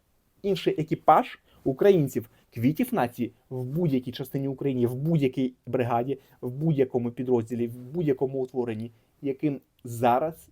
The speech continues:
ця річ потрібна. Мені Всесвіт її дав. Я прийшов у підрозділ, ну, в принципі, в З С У, я прийшов порожній. У мене не було жодного клюшика,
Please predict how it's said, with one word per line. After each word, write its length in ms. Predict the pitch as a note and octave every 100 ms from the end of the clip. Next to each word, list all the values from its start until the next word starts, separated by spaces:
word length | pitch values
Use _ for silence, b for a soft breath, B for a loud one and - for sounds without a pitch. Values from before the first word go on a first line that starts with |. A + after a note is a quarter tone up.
| -
ця 240 | - A#2+
річ 260 | C3 B2+ -
потрібна. 600 | - C3 C#3 A#2 - - _ _ _ _ b b b -
Мені 360 | A#2+ D3+ F3
Всесвіт 640 | C3 - D3 A#2 A2+ G2+ -
її 400 | B2 B2+ B2 B2
дав. 420 | A#2 G#2+ G#2 - _ _ b b b -
Я 140 | C#3
прийшов 400 | F3 E3+ G3 F3+
у 20 |
підрозділ, 560 | E3+ E3 D4+ B3+ C3 - _ _
ну, 80 | F3+
в 100 | A#2
принципі, 420 | F#3+ F#3+ A#2 B2
в 60 | A2
З 80 |
С 320 | C#3 D3+ D3+ D3
У, 120 | A2
я 140 | A#3+
прийшов 340 | F#4 D3 A#2+ -
порожній. 560 | - D3+ D#3 A2+ A2
У 60 | D#3
мене 200 | B3+ E3+
не 100 | D#3+
було 280 | E3 F#3 C3+
жодного 520 | F#3 F#4 F#3 F3 E3 _
клюшика, 540 | D3 D3+ - G#2 G#2+